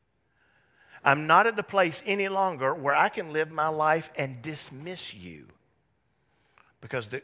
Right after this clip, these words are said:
I have chosen God the way he chose me, and I'm gonna offer the same salvation to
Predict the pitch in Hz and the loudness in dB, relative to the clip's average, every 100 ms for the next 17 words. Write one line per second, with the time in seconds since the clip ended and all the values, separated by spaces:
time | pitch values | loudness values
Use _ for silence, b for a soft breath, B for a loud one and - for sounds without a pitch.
0 | - 117 156 160 131 156 135 123 110 101 | 0 2 2 0 -2 -2 -2 -4 -10 -14
1 | - 143 160 104 101 104 98 92 95 - | -12 -8 -4 -4 -6 -10 -10 -10 -12 -12
2 | 101 95 104 120 131 104 - B B B | -12 -14 -12 -8 -8 -8 -12 B B B
3 | 98 98 113 135 170 104 95 - 117 123 | -14 -10 -6 -6 -8 -12 -12 -10 -10 -10
4 | 117 117 B B - 95 - - 165 180 | -10 -12 B B -16 -12 -10 -8 -6 -8
5 | 160 156 143 123 113 120 - 113 113 | -8 -8 -8 -8 -10 -8 -12 -12 -12